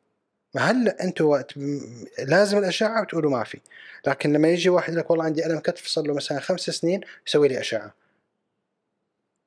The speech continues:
تضارب، يعني تمامًا عكس. آه، فالإصابات لازم أسوي أشعة، أستثني الأشياء الكبيرة، كسور، نزيف داخلي، إلى آخره.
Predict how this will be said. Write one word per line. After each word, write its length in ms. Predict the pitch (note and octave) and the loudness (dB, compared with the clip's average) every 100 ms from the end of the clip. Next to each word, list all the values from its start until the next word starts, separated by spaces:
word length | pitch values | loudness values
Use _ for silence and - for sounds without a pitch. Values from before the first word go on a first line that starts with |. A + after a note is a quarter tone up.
| _ _ _ _ F#2 - | _ _ _ _ -14 -10
تضارب، 520 | - C3+ G3+ G#3 A#2+ - | -2 2 2 2 -4 -8
يعني 260 | A#2+ A2+ A2 | -10 -8 -6
تمامًا 380 | C3 F#3 E3+ C3+ | -2 0 0 -2
عكس. 340 | D3 - - - - - _ _ - | -4 -8 -14 -18 -20 -20 _ _ -8
آه، 480 | B2+ A#2 A#2 A2+ - | -6 -4 -4 -6 -6
فالإصابات 760 | - A#3+ G#3+ G3+ F#3+ G#3 G#3+ | -4 -2 2 4 4 2 0
لازم 280 | F3 F3 F3+ | 0 0 -2
أسوي 300 | C#3+ D#3+ D#3+ | -4 -4 -4
أشعة، 340 | - F3 F3 | -2 -4 -2
أستثني 500 | F3+ - F#3+ E3 F3+ | -4 -4 -2 0 0
الأشياء 320 | D#3+ C3 D3 C#3+ | -2 -2 -2 -4
الكبيرة، 340 | - F3+ C#3+ | -2 0 0
كسور، 580 | - D#3+ - C#3+ D3 C#3+ | -2 -4 2 4 4 4
نزيف 360 | D3 C#3+ D3 C#3 | 0 0 -2 0
داخلي، 520 | C#3+ C3 C#3 C3+ C#3 - | 0 0 0 -2 -2 -2
إلى 200 | D#3+ G#2 | -2 -2
آخره. 320 | - G#2+ G#2 | -6 -12 -14